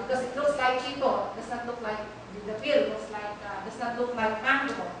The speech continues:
And then of course seed borer damage. And then, uh, we have this so-called, they, they call this nora nora. Kasi si Nora, yan, no?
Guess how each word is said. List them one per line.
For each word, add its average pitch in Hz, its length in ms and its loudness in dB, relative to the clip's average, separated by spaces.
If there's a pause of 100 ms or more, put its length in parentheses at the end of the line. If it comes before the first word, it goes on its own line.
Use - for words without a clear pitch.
(500)
And 254 160 2
then 269 160 6
of 262 160 2
course 254 220 6
seed 269 180 0
borer 226 280 8
damage. 226 760 0 (340)
And 277 200 2
then, 277 260 6
uh, 240 320 8
we 262 60 6
have 247 180 6
this 247 120 -2
so-called, 240 360 4
they, 226 300 6
they 214 160 0
call 226 240 8
this 220 180 -2
nora 240 320 10
nora. 226 640 8 (3000)
Kasi 240 260 4
si 262 140 4
Nora, 226 420 4
yan, 220 460 0
no? 196 680 -4